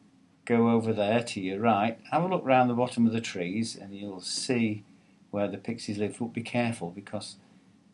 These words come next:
it is their habitat, and we don't want to disturb it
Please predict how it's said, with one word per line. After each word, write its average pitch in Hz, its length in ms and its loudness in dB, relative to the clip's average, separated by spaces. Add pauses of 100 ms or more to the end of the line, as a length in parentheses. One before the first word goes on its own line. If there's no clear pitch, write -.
(200)
it 113 160 -8
is 104 240 -4 (360)
their 101 360 -2
habitat, 87 720 -6 (500)
and 90 360 -6
we 101 80 -6
don't 185 220 2
want 175 140 -2
to 123 80 -4
disturb 123 540 2
it - 220 -10